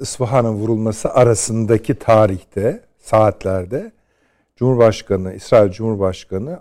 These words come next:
Avrupa Birliği ve nato ziyaretleri kapsamında Brüksel'deydi. Orada tek cümle kurdu. Dedi ki,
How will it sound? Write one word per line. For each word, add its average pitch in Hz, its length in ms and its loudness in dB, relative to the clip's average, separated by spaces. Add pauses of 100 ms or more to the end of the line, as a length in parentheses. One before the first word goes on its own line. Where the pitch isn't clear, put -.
Avrupa 123 440 2
Birliği 143 340 -2
ve 131 160 2
nato 101 540 0
ziyaretleri 95 640 -2
kapsamında 110 760 -4
Brüksel'deydi. 85 600 -14 (180)
Orada 139 320 6
tek 151 260 4
cümle 98 280 0
kurdu. 87 360 -6
Dedi 147 200 -4
ki, 92 260 -6